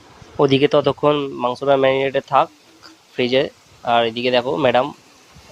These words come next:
উচ্ছে আলু ভাজছে, ততক্ষণ ও উচ্ছে আলু ভাজুক। ও আস্তে আস্তে টুকটাক রান্না করে, কারণ আমারও একার পক্ষে তো সবসময় সম্ভব নয়। আর বুঝতেই পারছো, একটা ছেলে হয়ে এত কিছু করছি মানে,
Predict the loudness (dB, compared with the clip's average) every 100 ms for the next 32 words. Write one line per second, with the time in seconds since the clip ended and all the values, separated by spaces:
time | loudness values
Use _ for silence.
0 | -8 -6 0 0 2 2 0 -2 -10 -10
1 | -20 -20 -20 -20 -20 -10 -4 -2 0 0
2 | -2 -2 -2 0 -2 -4 -8 -4 0 2
3 | 2 0 -4 -6 -6 -6 -2 0 2 2
4 | 0 0 -2 -2 -8 -20 -20 -20 -20 -20
5 | -4 2 2 2 2 2 0 -2 -8 -14
6 | -20 -20 -16 -16 -16 -6 -6 -4 -4 -2
7 | -2 0 -2 -4 -20 -20 -20 -20 -20 -20
8 | -20 -4 -2 -2 -4 -2 2 2 0 -4
9 | -6 -8 -10 -4 -2 0 0 -2 -8 -14
10 | -14 -10 -10 -10 -6 -2 -2